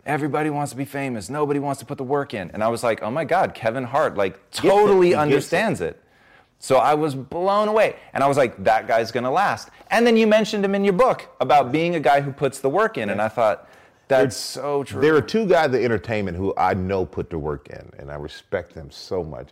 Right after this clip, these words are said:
Speaker 2: It's Kevin and, and Dwayne Johnson, The Rock.
Speaker 1: Yes.
Speaker 2: Because I watch these two, and I, and I study these two and their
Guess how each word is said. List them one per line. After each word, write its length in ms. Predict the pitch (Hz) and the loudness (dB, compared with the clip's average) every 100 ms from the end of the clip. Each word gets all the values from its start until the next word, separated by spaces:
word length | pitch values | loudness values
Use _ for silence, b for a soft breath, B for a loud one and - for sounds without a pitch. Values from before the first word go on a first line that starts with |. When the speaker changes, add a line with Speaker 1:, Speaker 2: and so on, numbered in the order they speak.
| - | -12
Speaker 2:
It's 220 | 78 - | -12 -12
Kevin 440 | - 80 78 151 - _ _ _ | -8 -8 -8 -14 -18 _ _ _
and, 260 | - 165 165 | -12 -8 -8
and 320 | 156 165 165 151 | -8 -6 -4 -4
Dwayne 280 | 170 175 | -4 -4
Johnson, 420 | 175 196 170 110 117 | -6 -8 -12 -12 -8
The 80 | 131 | -6
Rock. 400 | 165 - - _ - | -6 -8 -10 _ -18
Speaker 1:
Yes. 440 | 65 65 67 67 | -14 -10 -12 -8
Speaker 2:
Because 320 | 113 139 117 107 | -2 0 2 2
I 80 | |
watch 340 | 131 135 147 - | 2 2 2 0
these 200 | 143 120 | -2 -2
two, 460 | - 107 92 90 90 | -2 0 2 0 -2
and 120 | - 95 | -2 -2
I, 140 | 90 | -2
and 140 | 95 90 | -4 -4
I 80 | |
study 440 | 90 - 123 120 131 | -4 -2 2 4 2
these 260 | 113 95 | 0 -2
two 300 | - 107 90 | -6 -4 -2
and 200 | 80 92 | -2 -2
their 300 | 101 107 104 | 0 0 0